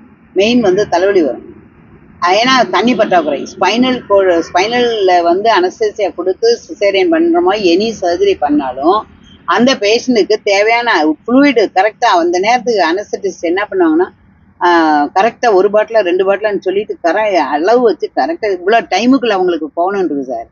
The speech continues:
அங்க இவங்க ஒழுங்கா கேர் பண்ணாதனால தான் அவங்களுக்கு அ-, அந்த பிரச்சனை. அவங்க அடுத்தது வந்து இந்த பெண்கள்கிட்ட நீங்க நான் டீச்சர்ஸ் ஃபுல்லா எடுத்து பார்க்கும்போது ஒரு டீச்சருக்கு வலி வந்தா எல்லாருக்கும் வரும்,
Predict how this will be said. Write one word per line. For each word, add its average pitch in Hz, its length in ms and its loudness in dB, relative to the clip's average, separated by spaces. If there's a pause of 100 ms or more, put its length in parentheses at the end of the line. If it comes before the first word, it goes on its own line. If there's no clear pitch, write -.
(360)
அங்க 233 280 4
இவங்க 202 420 0
ஒழுங்கா 247 220 0 (100)
கேர் 233 280 0
பண்ணாதனால 180 460 2
தான் 226 140 0
அவங்களுக்கு 180 360 0
அ-, 147 280 -2
அந்த 160 220 -2
பிரச்சனை. 165 420 -4 (540)
அவங்க 214 400 0
அடுத்தது 262 500 2
வந்து 254 200 2
இந்த 220 220 0
பெண்கள்கிட்ட 214 600 0
நீங்க 180 260 -2
நான் 165 260 -6
டீச்சர்ஸ் 233 440 -4 (120)
ஃபுல்லா 196 220 2
எடுத்து 175 260 0
பார்க்கும்போது 170 600 2 (340)
ஒரு 214 160 2
டீச்சருக்கு 247 460 0
வலி 226 120 4
வந்தா 226 180 2
எல்லாருக்கும் 180 380 2
வரும், - 200 -10